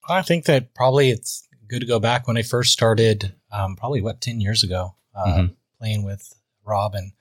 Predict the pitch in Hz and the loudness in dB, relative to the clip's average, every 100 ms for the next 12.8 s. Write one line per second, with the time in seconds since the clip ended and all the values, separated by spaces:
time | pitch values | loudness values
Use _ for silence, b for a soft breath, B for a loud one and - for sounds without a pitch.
0 | - 127 117 110 - 113 110 120 117 113 | 0 2 4 2 2 0 0 2 2 0
1 | - - 117 110 - - 127 131 131 110 | -2 -2 0 2 0 2 2 4 2 2
2 | 117 113 - - - _ _ - 160 170 | 2 2 2 -2 -6 _ _ -2 0 2
3 | - - 120 107 110 123 - 151 127 117 | 0 2 0 2 2 2 2 2 2 2
4 | 104 107 107 104 98 98 110 101 92 101 | 0 -2 -2 -2 -4 -4 0 0 0 -2
5 | 107 113 110 104 - 104 101 - 107 104 | 0 0 0 -2 0 -2 0 -2 0 -4
6 | 95 110 131 127 131 127 - - 113 - | -2 0 2 2 0 0 -4 -14 -16 -4
7 | 110 104 104 101 120 120 120 113 110 107 | -2 0 -2 -2 0 2 2 2 2 2
8 | 107 127 - 123 107 104 104 104 104 - | 0 0 0 -2 -2 -4 -4 -6 -8 -2
9 | 123 120 - - 123 120 120 - 127 123 | 0 0 -2 -2 0 2 0 2 0 2
10 | 120 113 127 - 120 113 113 - 123 156 | 2 2 0 0 2 2 0 0 0 0
11 | 135 107 110 110 - 170 139 135 135 127 | 0 -2 -2 -4 -2 0 2 0 0 0
12 | - 127 127 135 123 117 107 | 2 2 0 2 2 4 2